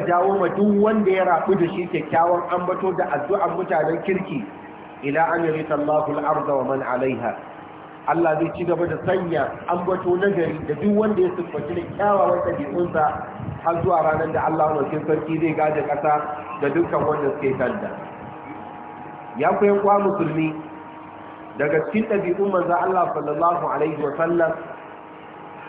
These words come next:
waɗanda ya kamata mu san su, mu yi koyi da su, saboda mu ma mu rabauta da shiga wancan aljannar da aka ce sanadiyyar kyawawan ɗabi'u ne mafiya yawan mutane za su shige ta.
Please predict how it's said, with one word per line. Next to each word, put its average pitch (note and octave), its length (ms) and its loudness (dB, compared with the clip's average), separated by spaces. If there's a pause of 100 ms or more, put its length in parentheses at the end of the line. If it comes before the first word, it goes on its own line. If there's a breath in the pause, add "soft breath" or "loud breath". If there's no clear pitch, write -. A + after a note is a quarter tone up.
waɗanda E3+ 480 2
ya F#3 120 6
kamata E3+ 440 2
mu D3+ 160 0
san F#3 240 2
su, F3 160 2 (1040)
mu C#3 120 -2
yi F#3 120 6 (100)
koyi G#3 360 6
da D#3 100 6
su, F3+ 240 -2
saboda F#3+ 320 2
mu E3+ 180 2
ma G3 240 2
mu F3 80 2
rabauta F#3 460 2
da D#3 80 -4
shiga F#3 400 2
wancan G3+ 480 2
aljannar G3 600 2
da - 180 0
aka F#3 240 -2
ce F3+ 160 2 (840)
sanadiyyar F3 680 2
kyawawan F3+ 440 4
ɗabi'u E3+ 500 0
ne F3 120 2
mafiya E3+ 420 2
yawan F3 220 4
mutane D#3+ 400 0
za D#3+ 180 2
su - 160 -4
shige C#3 280 -2
ta. A#2 120 0